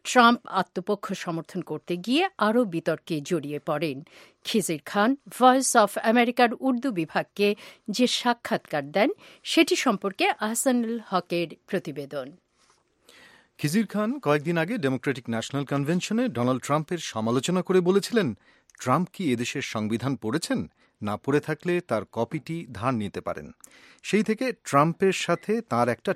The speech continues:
Speaker 2: টানাপোড়েন শুরু হয়েছে, যা ডেমোক্রেটিক দলের সীমানা ছাড়িয়ে রিপাবলিকান নেতাদের মধ্যেও ছড়িয়ে পড়েছে। ট্রাম্প আত্মপক্ষ সমর্থন করতে গিয়ে নিজের দলের নেতাদেরও সমালোচনার মুখে পড়েছেন।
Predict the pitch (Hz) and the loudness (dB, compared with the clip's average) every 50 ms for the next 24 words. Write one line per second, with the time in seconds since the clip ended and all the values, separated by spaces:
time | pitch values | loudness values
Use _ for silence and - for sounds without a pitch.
0 | - - 120 127 139 139 - - 185 233 233 - - - 139 120 104 98 101 95 | -2 0 2 4 4 4 6 6 8 8 8 6 6 0 -2 0 0 0 -2 -4
1 | - - 220 254 190 135 151 175 170 123 120 117 127 120 - - 143 - 160 151 | -2 -2 -2 -2 0 2 2 2 2 0 0 0 0 0 0 -4 -4 -4 -4 -6
2 | 127 98 104 98 107 123 135 135 - _ _ _ _ - - - - 120 117 120 | -4 -2 -2 0 2 2 0 0 -2 _ _ _ _ -14 -10 -6 -2 0 2 4
3 | 123 135 139 147 147 - - - - 151 175 170 104 82 85 107 - _ - - | 4 4 2 2 0 -2 -6 0 2 2 2 2 0 -2 -6 -8 -8 _ -20 -20
4 | - - - - - - 131 131 196 196 180 175 175 - 190 180 156 139 135 - | -20 -20 -20 -14 -2 -2 2 4 4 4 4 2 -2 0 2 2 4 2 2 2
5 | 170 170 214 214 208 220 190 175 233 277 226 - 165 123 104 90 - - - 151 | 2 4 6 6 6 6 6 4 2 0 2 0 -2 0 -2 -2 -4 -6 -10 -8
6 | - - - - _ _ _ - - - - - - _ - - 165 185 220 233 | -8 -8 -10 -10 _ _ _ -20 -20 -20 -20 -20 -20 _ 0 4 4 6 6 4
7 | - - - - 120 120 - - 160 147 151 147 - 170 - - - 127 135 - | 2 -2 -6 -2 -2 -2 0 0 -2 -2 -2 -6 -4 -4 -4 -2 0 -2 -2 -2
8 | - - 156 135 - 143 123 _ - 139 135 123 131 143 139 135 131 117 110 107 | -4 -6 -6 -4 -2 -4 -4 _ -2 -4 -4 -4 -2 -2 0 2 2 2 2 2
9 | 95 117 127 120 113 104 107 107 107 120 123 113 107 92 90 - - 117 117 156 | 2 2 0 0 0 0 0 2 2 2 2 2 0 -2 -2 -2 -2 -2 0 0
10 | 170 156 143 202 - - - 123 113 110 107 110 - - 135 139 131 127 131 - | -2 -2 -2 -4 -6 -6 -2 0 0 2 0 0 -2 -2 0 2 2 4 2 2
11 | - - - - 104 - - - - 92 64 - | 2 0 -4 -4 -4 -8 -6 -8 -10 -10 -10 -12